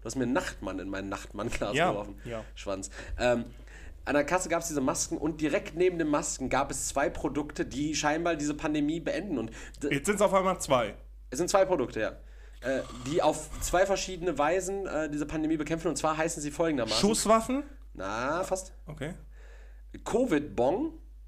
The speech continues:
Speaker 1: und covid-gum.
Speaker 2: Eine covid-bong?
Speaker 1: covid-bon.
Speaker 2: Ach, Bon, also
Speaker 1: Lu-, Lutsch-,
Speaker 2: Bonbon.
Speaker 1: Lu-, Lutschpastillen gegen Corona und Kaugummi gegen Corona, die zu acht oder zehn Euro vertrieben werden, zu vierundneunzig Prozent antivirales Kaugummi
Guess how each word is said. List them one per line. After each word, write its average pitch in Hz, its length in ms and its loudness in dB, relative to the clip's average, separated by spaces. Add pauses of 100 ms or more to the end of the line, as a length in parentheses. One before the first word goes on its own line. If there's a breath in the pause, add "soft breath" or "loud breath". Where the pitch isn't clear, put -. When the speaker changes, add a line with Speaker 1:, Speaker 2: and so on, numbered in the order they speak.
(200)
Speaker 1:
und 156 240 0
covid-gum. 180 680 2 (840 soft breath)
Speaker 2:
Eine 123 120 -8
covid-bong? 113 720 -2 (360)
Speaker 1:
covid-bon. 131 580 0 (680 soft breath)
Speaker 2:
Ach, - 160 -10
Bon, 165 360 4 (120)
also 131 200 2
Speaker 1:
Lu-, 175 160 2
Lutsch-, - 260 -8
Speaker 2:
Bonbon. 165 480 6
Speaker 1:
Lu-, 220 60 8
Lutschpastillen 277 1120 2
gegen 220 260 2
Corona 240 640 0 (200 loud breath)
und 160 180 -4
Kaugummi 170 480 4
gegen 113 180 -2
Corona, 104 420 -4 (260 loud breath)
die 143 120 -2
zu - 260 -2
acht - 400 2
oder - 220 6
zehn 202 260 2
Euro 180 220 2
vertrieben 123 420 -2
werden, 143 200 0 (200 loud breath)
zu - 140 -4
vierundneunzig 226 600 0
Prozent 202 440 -2
antivirales 202 1040 2
Kaugummi 208 680 0